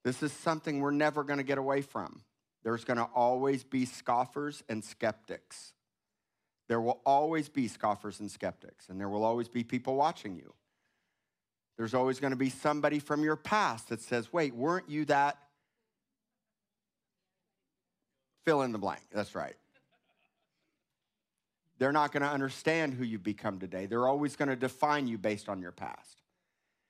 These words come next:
And they're gonna use your pa-, the past definition of you to define the way that you should be today. So when you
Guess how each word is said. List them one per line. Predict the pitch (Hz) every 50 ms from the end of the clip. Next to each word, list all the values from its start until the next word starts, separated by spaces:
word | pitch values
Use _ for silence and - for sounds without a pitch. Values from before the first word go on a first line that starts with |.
| _ _ _
And | 113 120
they're | 139 135
gonna | 123 139 135 131
use | 131 143 156 151 135 -
your | 135 123
pa-, | 117 - - 156 156 160 160 - -
the | 123 113
past | - - - - 165 156 165 165 - - -
definition | 135 135 131 - 127 123 139 147 147 - 131 123
of | 113 98
you | 107 113 113
to | 110
define | 107 107 110 - - - 143 139 135 131
the | 120 117
way | 117 117 110
that | 104 107 107
you | 113 101
should | - - 101 87
be | 92 90
today. | 82 85 82 - - - - _ _ _ _ _ _ _ _ _ _ _ _ _ _ _ _ _ _ _ _ _ _ _ _ _
So | _ - 131
when | 123 127 127 123
you | 123 127 120